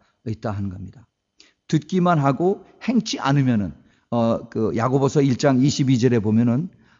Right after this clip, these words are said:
어, 자신을 속이는 자라고 그랬어요. 자신을 속인 자. "너희는 도를 행하는 자가 되지 말고 듣기만 하여서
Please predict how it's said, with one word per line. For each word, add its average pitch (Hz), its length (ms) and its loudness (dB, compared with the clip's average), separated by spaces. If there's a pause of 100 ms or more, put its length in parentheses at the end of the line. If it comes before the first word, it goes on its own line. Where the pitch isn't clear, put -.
(100)
어, 101 420 -6 (1700)
자신을 156 500 -4
속이는 196 480 -2
자라고 120 320 -6
그랬어요. - 320 -18 (220)
자신을 123 340 -6
속인 123 280 -10
자. - 100 -20 (500)
"너희는 156 460 6
도를 151 440 6
행하는 156 380 2
자가 139 220 4
되지 139 240 0
말고 120 400 0
듣기만 160 440 2
하여서 135 460 2